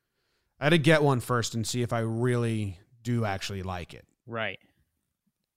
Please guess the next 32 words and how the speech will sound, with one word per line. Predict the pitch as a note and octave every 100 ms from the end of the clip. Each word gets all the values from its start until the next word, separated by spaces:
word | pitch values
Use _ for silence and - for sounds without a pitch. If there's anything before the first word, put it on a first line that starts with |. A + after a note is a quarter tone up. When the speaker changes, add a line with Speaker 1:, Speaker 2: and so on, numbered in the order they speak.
| _ _ _ -
Speaker 1:
And | D3+
I | F#3
don't | G3
think | - D#3+
you | B2
can | D#3
Speaker 2:
Sponsor | D3
Speaker 1:
have, | B2+ B2+
like, | B2 A2+
a | G#2+
Speaker 2:
ad. | B2 C#3 G#2 - _ _ - _ _
Speaker 1:
Yeah, | C#3 C#3+
is | A#2
there | A2+ A2+
a |
back | F#2+ A2+ B2
scratcher | - C#3 D3 D#3
company | D#3+ D#3 E3
out | E3 E3
there? | F3 F3+ E3+ _ _ _ _
Send | - A#2+ C3+
one | C#3
my | C#3
way. | C3 C#3+
Is | F#2+ - _ _ _ _ _ _ _ _ _ _ _ _ _ _ _ _ _ _ _
there, | C3+
like, | C3
a | A#2
baseball | F#2+ A2 A2+ - A#2+
bat | A#2 A#2 - -
back | F#2+ G#2
scratcher? | - B2+ B2 C#3+ C#3